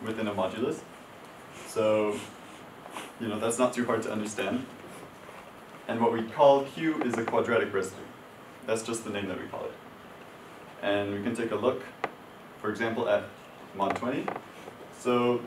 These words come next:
these are all the numbers from zero to nineteen. You can see that basically any number in the integers is gonna be congruent to s-,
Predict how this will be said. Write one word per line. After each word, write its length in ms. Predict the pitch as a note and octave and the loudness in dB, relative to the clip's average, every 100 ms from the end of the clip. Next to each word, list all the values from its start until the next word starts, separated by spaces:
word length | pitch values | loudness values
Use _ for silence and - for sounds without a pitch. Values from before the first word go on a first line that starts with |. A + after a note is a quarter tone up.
| - | -2
these 160 | F3 | 4
are 80 | F3 | 8
all 100 | D3+ | 8
the 80 | C#3+ | 8
numbers 300 | C3 C3 B2+ | 6 6 4
from 260 | B2+ B2 A#2 | 4 4 4
zero 500 | A#2+ B2+ B2+ B2 B2 - - - - - - - - - | 4 8 10 8 6 -4 -12 -12 -12 -16 -18 -16 -14 -2
to 60 | |
nineteen. 600 | G#2+ G#2+ A2 A#2+ C3+ - - - - | 2 2 2 2 2 2 -8 -14 -4
You 80 | B2+ | 2
can 140 | C3+ | 2
see 160 | C#3 C3+ | 2 0
that 360 | B2 A#2 - | 0 0 0
basically 440 | C#3+ D3 C3 C3 - B2 | 2 2 2 2 2 2
any 220 | C3 C3 | 2 2
number 500 | A#2 A#2+ A#2+ A#2 A#2+ - - - - - | 2 2 2 0 -4 -12 -16 -18 -14 -2
in 420 | B2 B2+ B2 A#2+ - - - - - - | 2 2 0 -2 -8 -10 -10 -14 -18 -6
the 120 | B2+ | -4
integers 360 | A#2 A2+ A2 A2 | -4 -2 -4 -4
is 100 | G#2+ | -4
gonna 220 | A#2 A2 | -2 -2
be 100 | G#2+ | -6
congruent 460 | A#2 G#2 A#2+ A#2 | -6 -4 -2 -4
to 80 | - | -6
s-, 180 | G#2+ - | -8 -10